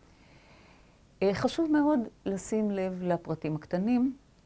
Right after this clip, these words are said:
ולהמחיש את המסר ב-, ב-, בכל, אה, דרך שהיא אפשרית. אה, לשים לב גם למסרים הסמויים. למשל, אם, אה, תתבוננו במס-, במצגת,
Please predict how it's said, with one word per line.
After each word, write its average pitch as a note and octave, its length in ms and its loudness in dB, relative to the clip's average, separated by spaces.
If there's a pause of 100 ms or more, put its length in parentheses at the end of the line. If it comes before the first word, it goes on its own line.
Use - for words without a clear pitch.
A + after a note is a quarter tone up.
(260)
ולהמחיש F3+ 1080 -6
את A#3+ 120 -8
המסר F3+ 520 -4 (220)
ב-, E3 80 -6 (500)
ב-, - 500 -14
בכל, G3+ 500 0
אה, F3 220 0
דרך F3+ 400 -2
שהיא E3 160 -4
אפשרית. G3 540 -4 (600)
אה, F3+ 40 0 (1040)
לשים F#3+ 380 2
לב A3+ 220 2
גם G3 160 -2
למסרים F3 880 -2
הסמויים. F3 460 -2
למשל, F3+ 300 -2
אם, G3 320 0
אה, E3 200 -2
תתבוננו F3 520 -2
במס-, F#3 380 -2 (180)
במצגת, E3+ 760 -2